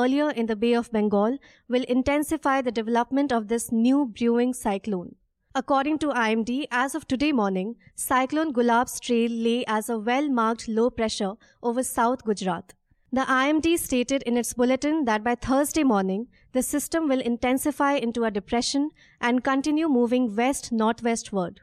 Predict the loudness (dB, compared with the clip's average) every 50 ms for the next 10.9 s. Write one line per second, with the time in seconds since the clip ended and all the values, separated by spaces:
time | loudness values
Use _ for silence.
0 | _ _ _ _ _ _ -8 -6 -2 0 2 2 2 0 0 0 2 2 2 2
1 | 2 2 0 0 0 0 -2 0 0 0 -2 -2 -2 -2 -2 0 0 0 0 2
2 | 2 2 2 2 0 0 -2 -4 -8 _ _ _ -4 -2 0 0 0 0 0 0
3 | 0 0 -2 -2 -2 0 -2 -2 -2 -4 -2 0 0 2 2 0 0 0 -2 -2
4 | -2 -2 -2 -2 -2 -4 -2 0 0 0 0 -2 -4 -6 -4 -4 -4 -4 -4 -2
5 | 0 0 0 0 0 -2 0 0 0 -2 -4 -6 -6 -2 -2 -2 -2 -2 -6 -14
6 | _ _ _ _ _ _ -4 -2 -2 0 0 2 2 4 2 2 0 -2 -2 -2
7 | -2 0 0 0 0 2 2 2 0 0 -2 -4 -2 0 0 0 0 0 -2 -2
8 | -2 -4 -4 -6 -6 _ _ _ _ _ _ _ -4 -2 0 0 0 0 0 2
9 | 2 2 2 0 0 -2 -2 0 0 -2 -2 0 -2 0 2 2 0 0 0 -2
10 | -2 0 0 0 -2 -4 -4 -4 -2 -2 -2 -2 0 0 0 2 0